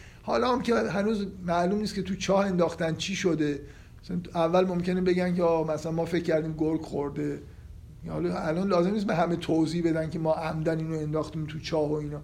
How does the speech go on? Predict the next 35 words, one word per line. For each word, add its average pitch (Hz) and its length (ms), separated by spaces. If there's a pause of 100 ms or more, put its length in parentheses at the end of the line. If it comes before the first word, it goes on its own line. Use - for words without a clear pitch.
(320)
حالا 285 260
بعد 226 440
به 180 80
باباشون 196 500
احتمالاً 170 500
می‌گن 175 500 (400)
که 151 180
آره 143 200
ما 147 120
هم، 147 260
یا 156 260 (880)
شاید 165 240
هم 160 100
هیچ 156 180
وقت - 160 (260)
باباشون 151 440
نپرسه، 156 380
اینا 147 120
هم 147 100
چیزی 147 180
نگن، 139 320 (1080)
فقط 214 260 (1500)
اعتراف 180 580
می‌کنن 247 340
که 233 380 (100)
گناه 190 440
ب-، 156 340
گناهی 180 340
کردن 160 500
دیگه. 139 180
اونم 165 440 (240)
از 156 220
پدرشون 170 440
می‌خوان 175 300
که 175 380